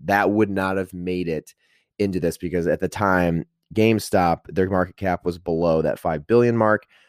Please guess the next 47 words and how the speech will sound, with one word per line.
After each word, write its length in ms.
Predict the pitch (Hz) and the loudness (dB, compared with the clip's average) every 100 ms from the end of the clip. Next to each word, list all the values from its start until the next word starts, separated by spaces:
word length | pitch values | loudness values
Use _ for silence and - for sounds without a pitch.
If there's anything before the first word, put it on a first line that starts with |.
| _ | _
So 140 | - | -8
they 140 | 107 107 | 0 2
would 200 | 101 82 | 2 -2
not 380 | 90 85 82 - 82 - | -2 0 -2 -4 -18 -12
be 440 | 92 82 82 80 - _ - - | -6 -4 -4 -6 -10 _ -20 -14
um, 520 | 78 73 71 69 69 67 - | -10 -8 -8 -8 -10 -12 -8
large 480 | 98 107 107 107 | 0 4 4 2
enough 460 | 104 90 78 71 - | -2 -2 -4 -6 -10
to 80 | - | -14
qualify 580 | - 98 90 82 - 73 | -2 2 4 2 0 -4
for 120 | - | -4
this. 160 | 67 - | -6 -4
So 80 | |
they're 120 | 107 107 | 0 2
basically 300 | 139 143 117 | 2 2 -4
saying, 340 | - 101 95 _ _ _ | -2 -2 -4 _ _ _
you 80 | 98 | -2
know, 60 | 101 | 2
they 120 | 110 | 4
wanna 220 | 127 139 | 4 2
grab 420 | 131 110 104 107 | 2 0 2 0
the 80 | 98 | -4
broader 360 | 87 98 98 92 | -2 2 2 0
sentiment. 540 | - 90 90 127 139 - | -6 -8 -6 -6 -6 -4
They're 180 | 98 | -4
not 560 | 101 104 104 104 98 - | -4 -4 -4 -4 -4 -6
trying 460 | - 101 90 90 90 | -6 -4 -4 -6 -8
to 280 | - 90 87 | -8 -8 -6
be 260 | 90 85 | -4 -4
a 80 | 78 | -4
meme 520 | 85 85 90 92 90 | -6 -6 -6 -4 -6
stock, 520 | 87 - 80 73 73 - | -8 -6 -4 -2 -4 -6
is 100 | - | -10
what 80 | 82 | -6
everyone's 260 | 78 76 73 | -4 -4 -6
calling 340 | - 76 78 | -4 -4 -2
it, 140 | 73 - | -4 -4
or, 240 | 71 76 | -4 -2
uh, 180 | 69 65 - | -2 -6 -6
you 120 | 80 | -6
know, 220 | 69 65 _ _ _ _ | -6 -10 _ _ _ _
these 140 | 98 92 | -4 -2
hype 300 | - 104 95 | 0 2 2
engine 440 | - 92 90 87 | 2 2 0 0
ones 240 | 85 85 82 | 2 0 0
that 100 | 82 | 0
are, 160 | 76 | -2